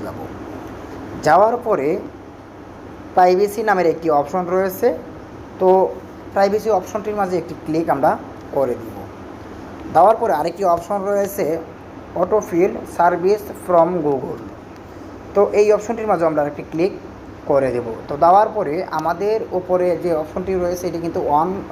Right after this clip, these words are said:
রয়েছে, আপনাদের বেলা off থাকবে। তো এটাকে এখান থেকে on করে দিবেন। দেওয়ার পরে এখানে আরেকটি অপশন রয়েছে পাসওয়ার্ড, এই পাসওয়ার্ডের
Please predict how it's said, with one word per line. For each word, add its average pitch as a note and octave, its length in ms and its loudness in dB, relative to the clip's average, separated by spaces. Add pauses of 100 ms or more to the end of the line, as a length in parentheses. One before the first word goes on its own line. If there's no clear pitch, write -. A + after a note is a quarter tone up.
(120)
রয়েছে, D3+ 380 0 (540)
আপনাদের E3+ 340 0
বেলা D3+ 160 6 (140)
off A#2+ 100 0 (160)
থাকবে। A2+ 300 -8 (720)
তো - 60 0 (120)
এটাকে G#3 280 4
এখান F3+ 180 2
থেকে F#3+ 160 0 (300)
on D#3 80 4 (100)
করে F#3+ 220 4
দিবেন। A3 180 0 (220)
দেওয়ার E3 260 8 (100)
পরে D3 160 -2 (220)
এখানে F3 240 -2
আরেকটি E3 240 -4 (140)
অপশন G#3 260 -2 (100)
রয়েছে G#3 320 2 (680)
পাসওয়ার্ড, B2 560 0 (880)
এই G#3 80 8 (120)
পাসওয়ার্ডের G#3 520 4